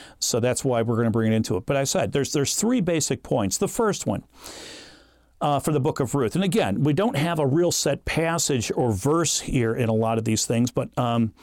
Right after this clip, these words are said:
it's, it's the whole story itself in this four-chapter book. <clears throat> And in the first one, it's the salvation from God comes to the Gentiles. That's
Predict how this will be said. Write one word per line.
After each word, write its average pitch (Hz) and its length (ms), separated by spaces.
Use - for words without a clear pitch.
it's, 143 260
it's - 160
the - 120
whole 190 200
story 156 480
itself 131 360
in 117 60
this 110 120
four-chapter 117 600
book. - 300
<clears throat> - 0
And 170 360
in 175 60
the 156 80
first 226 300
one, 156 320
it's - 360
the 143 100
salvation 180 680
from 135 240
God 147 340
comes 139 340
to 135 100
the 117 100
Gentiles. - 760
That's - 360